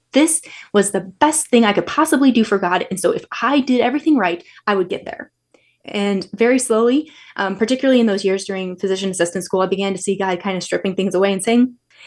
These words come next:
"You know, that's not the best future. That's not what I have for you. And even though you're fulfilling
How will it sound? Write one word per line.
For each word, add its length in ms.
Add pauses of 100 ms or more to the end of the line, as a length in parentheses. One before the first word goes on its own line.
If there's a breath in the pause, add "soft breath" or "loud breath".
(120 loud breath)
"You 80
know, 360 (540)
that's 200
not 180
the 60
best 240
future. 340 (880 soft breath)
That's 220
not 400
what 120
I 80
have 240
for 80
you. 160 (300 loud breath)
And 120
even 200
though 60
you're 180
fulfilling 640